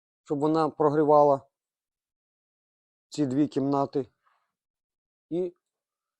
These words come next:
сюди, щоб також пішла температура. Маємо, е,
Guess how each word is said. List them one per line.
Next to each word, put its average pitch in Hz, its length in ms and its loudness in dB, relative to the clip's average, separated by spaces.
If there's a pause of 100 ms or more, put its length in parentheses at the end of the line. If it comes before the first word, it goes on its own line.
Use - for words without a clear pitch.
сюди, 120 340 -6
щоб 110 240 -12
також - 460 -8 (800)
пішла 123 360 -4
температура. 107 720 -10 (1040)
Маємо, 147 520 -2 (680)
е, 120 360 -10